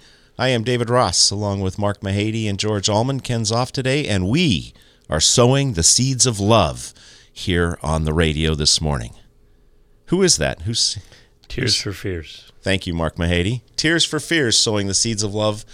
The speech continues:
Speaker 1: with us. If you would like to give us a call, the number here is eight eight eight, three four four, eleven seventy. That's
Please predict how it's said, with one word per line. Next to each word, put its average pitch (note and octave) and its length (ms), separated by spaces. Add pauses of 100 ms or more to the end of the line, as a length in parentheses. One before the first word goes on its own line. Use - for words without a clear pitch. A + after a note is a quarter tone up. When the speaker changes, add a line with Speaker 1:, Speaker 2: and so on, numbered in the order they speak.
(580)
Speaker 1:
with F#2+ 220
us. D2+ 320
If B2+ 160
you E3+ 140
would F3 100
like D#3+ 220
to D#3 80
give D#3 160
us D#3 120
a D#3 60
call, A2 400 (360)
the - 80
number A2+ 220
here A2+ 180
is G2 180
eight B2 200
eight A#2+ 120
eight, C3 220
three C#3 240
four C3 300
four, C3 400
eleven A2+ 360
seventy. G2+ 520
That's E2 260